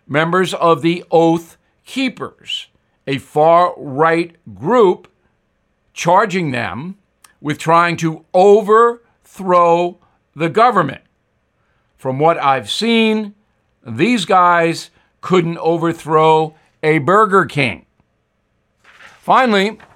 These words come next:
some conservatives believe that covid is being exploited by socialists and other global leaders to launch a, quote, "great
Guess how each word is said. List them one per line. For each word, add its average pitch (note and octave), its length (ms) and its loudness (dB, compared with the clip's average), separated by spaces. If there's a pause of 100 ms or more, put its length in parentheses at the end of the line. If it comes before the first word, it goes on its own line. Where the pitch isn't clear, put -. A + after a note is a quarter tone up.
(400)
some E3+ 280 -2
conservatives F#3 840 0
believe C3+ 800 -8 (640)
that D3 280 -2
covid G3+ 400 2
is D#3+ 140 -2
being D#3+ 280 -2
exploited F#3 720 -2
by C#3 280 0
socialists F3 1040 -6 (380)
and C#3+ 180 -4
other F#3+ 400 2
global E3+ 680 0
leaders F3+ 800 -4 (580)
to F3+ 140 -4
launch F#3+ 560 2
a, E3 140 -4
quote, F3 480 0 (420)
"great F3 480 -4